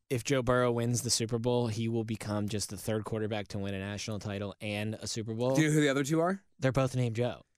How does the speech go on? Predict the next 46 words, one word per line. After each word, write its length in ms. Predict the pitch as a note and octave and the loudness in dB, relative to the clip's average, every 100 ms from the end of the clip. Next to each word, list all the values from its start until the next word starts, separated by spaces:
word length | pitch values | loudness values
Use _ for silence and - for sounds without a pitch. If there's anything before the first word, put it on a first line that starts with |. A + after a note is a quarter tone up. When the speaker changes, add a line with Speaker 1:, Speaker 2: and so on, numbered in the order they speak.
| _ | _
Speaker 2:
They're 120 | C3+ B2+ | 0 4
all 220 | C#3 C#3+ | 6 6
named 220 | C#3 C3 | 4 2
Joe. 280 | C#3+ B2 G2+ | 2 2 2
Speaker 1:
It's 120 | D3+ | 4
Speaker 2:
Joe 160 | D3+ E3 | 6 6
Namath, 460 | E3+ D#3+ E3 E3+ - _ - | 6 6 4 2 -2 _ -2
Joe 220 | D#3 D3 | 2 4
Montana, 640 | D3+ C#3+ D#3 C#3 C3+ C3 - _ _ - | 4 4 4 4 4 2 -4 _ _ -8
Speaker 1:
potentially 540 | C3 C#3+ C3 C#3 B2 | 0 2 4 4 4
Joe 140 | A#2 | 2
Speaker 2:
potentially 460 | A2+ C#3+ C#3 C3+ C3 | 2 4 2 2 2
Speaker 1:
Burrow. 80 | B2 | 2
Speaker 2:
Joe 200 | A#2+ A2+ | 0 0
Burrow. 180 | G2+ F#2 | -2 -2
Speaker 1:
It's 140 | - | -2
freaking 360 | - F#3+ - D#3 | 2 2 4 4
nuts. 520 | C#3 D3 - - - - _ _ - | 4 2 0 -10 -10 -12 _ _ -2
What's 160 | D#3 F#3+ | 2 4
up 120 | E3+ | 2
with 80 | F3 | -2
the 80 | D#3+ | 2
name 240 | D#3 D3 | 4 2
Joe 280 | C3 C#3+ C#3+ | 2 2 2
in 80 | A#2+ | -2
the 60 | |
quarterback 520 | - C#3+ B2 F#2 F2 | -2 -2 -2 -6 -6
Speaker 2:
You 80 | A2 | 0
gotta 180 | A#2+ C3 | 2 4
be 100 | C#3+ | 4
Speaker 1:
position? 160 | C3 C#3 | 2 2
Speaker 2:
Joe 80 | C#3+ | 2
Cool. 340 | C#3+ C#3 A2 | 2 2 0
Speaker 1:
You 60 | A#2 | -2
just 180 | B2+ B2 | -2 0
win 320 | D3+ C#3+ A2 | 0 0 -4
when 120 | A2+ | -6
your 80 | A2 | 0
Speaker 2:
You 60 | A#2+ | 4
Speaker 1:
name 60 | |
Speaker 2:
gotta 80 | B2 | 4
Speaker 1:
is 40 | B2+ | 4
Speaker 2:
be 60 | |
Speaker 1:
Joe 60 | A#2 | 4
Speaker 2:
Joe 120 | |
Speaker 1:
and 60 | B2 | 2